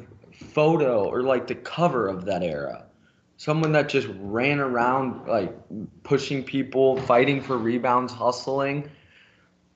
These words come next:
Like, if you're gonna describe the era they played in, I think the best way to describe it is with a player like Dennis Rodman. And then I, I, I don't really see how people can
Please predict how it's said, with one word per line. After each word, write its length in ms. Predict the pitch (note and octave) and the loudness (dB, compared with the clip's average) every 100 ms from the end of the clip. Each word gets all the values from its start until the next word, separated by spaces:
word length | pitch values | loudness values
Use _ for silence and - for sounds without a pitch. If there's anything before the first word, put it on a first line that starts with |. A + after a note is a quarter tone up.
| _ - | _ 2
Like, 400 | C3+ A2+ - - _ - - - _ | 4 4 -2 -14 _ -20 -20 -20 _
if 240 | - - C3+ | -4 -2 0
you're 140 | D#3+ | 0
gonna 240 | F#3 D#3+ | 4 2
describe 600 | A#2+ A#2+ - C3+ B2+ C3 | 2 -4 -6 0 2 4
the 100 | A#2 | 4
era 280 | G2 B2 A#2 | 4 4 4
they 180 | G#2+ G#2+ | 2 -2
played 360 | G#2 A2 C3 A#2+ | -2 -2 0 0
in, 100 | G2+ | -2
I 120 | G#2+ | -4
think 220 | C3+ A#2 | -6 -6
the 60 | G2+ | 2
best 280 | A2+ A2 | 2 2
way 100 | A#2 | 0
to 120 | G2 F#2+ | -2 -2
describe 480 | - - A2 B2+ | -8 -2 2 2
it 100 | A#2 | 0
is 180 | G2+ F#2 | -4 -6
with 220 | G2+ A2 G2 | -6 -4 -4
a 40 | |
player 360 | - A#2 A2 G#2 | 0 2 4 2
like 220 | G2 F2+ | 0 -2
Dennis 320 | G#2 F#2 E2+ | -4 -4 -2
Rodman. 520 | G#2 A2 F#2 D#2 C#2+ D#2 _ _ _ _ D#3+ | 2 2 2 -4 -10 -16 _ _ _ _ -6
And 120 | A2 B2+ | 0 4
then 160 | C#3+ | 6
I, 160 | C3+ A#2 - | 6 2 -2
I, 200 | B2+ A2 - _ _ _ _ | -4 -6 -16 _ _ _ _
I 100 | - | 4
don't 200 | C3+ D3+ | 6 6
really 240 | C3 B2 A2+ | 6 4 4
see 180 | A2+ A#2 | -2 0
how 160 | G#2 | 0
people 400 | F2+ A2+ A2 G#2 | 0 -4 -4 -4
can 340 | G2+ G2+ F#2+ | -4 -8 -8